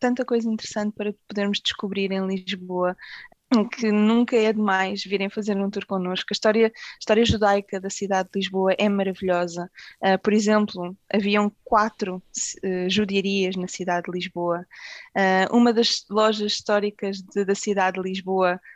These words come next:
de ferragens faz este ano cem anos e, ah, por exemplo, a, o, a oficina de trabalho onde ele faz, ah, os seus materiais fica abaixo de terra, portanto vemos mesmo Lisboa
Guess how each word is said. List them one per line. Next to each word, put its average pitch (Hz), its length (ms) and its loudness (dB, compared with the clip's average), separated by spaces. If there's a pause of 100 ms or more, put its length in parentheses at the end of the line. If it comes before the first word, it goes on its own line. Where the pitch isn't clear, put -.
(220)
de 185 160 -6
ferragens 185 800 -2
faz 180 340 -2
este 226 400 0
ano 196 240 2
cem 220 420 0
anos 180 420 -6 (360)
e, 220 400 4 (140)
ah, 190 460 2
por 196 100 -4
exemplo, 208 560 0
a, 185 280 2 (200)
o, 185 340 -12 (160)
a 185 140 2
oficina 247 500 2
de - 60 -16
trabalho 190 480 0
onde 180 140 -6
ele 180 100 -4 (180)
faz, 196 360 4
ah, 175 160 0
os 180 100 -2
seus 196 140 -2
materiais 190 600 -2 (340)
fica 220 440 0
abaixo 220 840 0 (200)
de 165 200 -16
terra, 170 440 -4 (220)
portanto - 380 0
vemos 202 240 2
mesmo 202 380 2
Lisboa 202 640 0